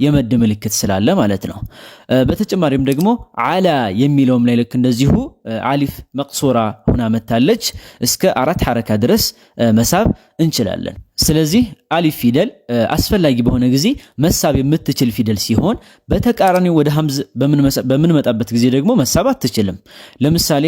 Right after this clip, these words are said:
እዚህ፣ እ፣ የቁርአን አንቀጽ ላይ ሶስት ጊዜ መታለች ብለናል። በሶስቱም በተለያየ ሐረካ ነው የመጣችው። በፈትሐ፣ በከስራ፣ በዶማ መታለች። ለምሳሌ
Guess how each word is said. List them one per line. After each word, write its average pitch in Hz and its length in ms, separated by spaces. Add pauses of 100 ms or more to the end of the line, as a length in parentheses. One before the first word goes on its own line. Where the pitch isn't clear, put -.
(120)
እዚህ፣ 131 340 (160)
እ፣ 113 160
የቁርአን 127 360
አንቀጽ 131 300
ላይ 214 140 (300)
ሶስት - 340
ጊዜ 123 200
መታለች 120 460
ብለናል። 131 340 (240)
በሶስቱም 127 680
በተለያየ 143 500
ሐረካ 123 280
ነው 104 120
የመጣችው። 101 440
በፈትሐ፣ 110 400 (140)
በከስራ፣ 117 460
በዶማ 123 440
መታለች። - 520 (300)
ለምሳሌ 127 440